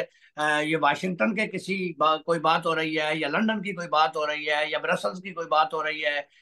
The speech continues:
या टोक्यो की कोई बात हो रही है, यानी जो दुनिया के महजब, डेवलप और खूबसूरत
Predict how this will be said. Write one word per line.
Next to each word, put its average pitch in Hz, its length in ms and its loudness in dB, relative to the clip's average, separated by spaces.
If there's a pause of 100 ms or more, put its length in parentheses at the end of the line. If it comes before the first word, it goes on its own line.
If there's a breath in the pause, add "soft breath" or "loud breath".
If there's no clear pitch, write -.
या 226 100 6
टोक्यो 233 420 4
की 226 120 -2
कोई 202 160 0
बात 175 280 2
हो 165 100 -2
रही 165 180 -4
है, 165 120 -2
यानी 180 200 -4
जो 180 180 -4
दुनिया 165 320 0
के 170 120 2
महजब, 139 460 2
डेवलप 147 460 0 (280 soft breath)
और 147 160 4
खूबसूरत 165 480 2